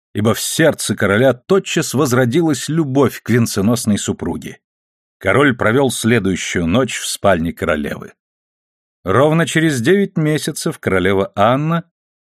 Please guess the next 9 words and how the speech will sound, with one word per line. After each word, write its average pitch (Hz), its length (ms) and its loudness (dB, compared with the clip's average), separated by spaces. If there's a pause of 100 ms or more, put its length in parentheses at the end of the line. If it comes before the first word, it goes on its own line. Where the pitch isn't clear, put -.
родила 123 460 4
нашего 165 380 2
великого 135 600 2
короля 92 720 2
на 95 200 2
радость 156 720 0
и 107 80 -4
счастье 113 580 -2
Франции, 85 680 -2